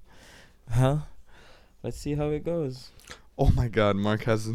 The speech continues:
Speaker 2: <laughs> no faith
Speaker 1: What?
Speaker 2: in me. He
Speaker 1: What was
Speaker 2: said,
Speaker 1: I supposed to
Speaker 2: "Ah,
Speaker 1: say to that?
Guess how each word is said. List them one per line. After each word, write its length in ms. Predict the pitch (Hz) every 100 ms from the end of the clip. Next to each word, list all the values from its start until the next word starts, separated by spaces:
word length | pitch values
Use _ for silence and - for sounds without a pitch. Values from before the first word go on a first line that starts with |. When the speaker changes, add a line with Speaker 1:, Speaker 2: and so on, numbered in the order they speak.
| 123 110
Speaker 2:
<laughs> 180 | -
no 360 | 147 143 151 139
faith 540 | - - 120 123 120 - -
Speaker 1:
What? 600 | 185 214 220 147 - - -
Speaker 2:
in 280 | 135 135
me. 200 | 131 135
He 60 | 139 143
Speaker 1:
What 160 | 139 214
was 120 | 220
Speaker 2:
said, 120 | 233
Speaker 1:
I 40 | 214
supposed 460 | 220 247 214 202
to 40 | 190
Speaker 2:
"Ah, 40 | 190
Speaker 1:
say 180 | 214
to 120 | 226 190
that? 340 | 147 120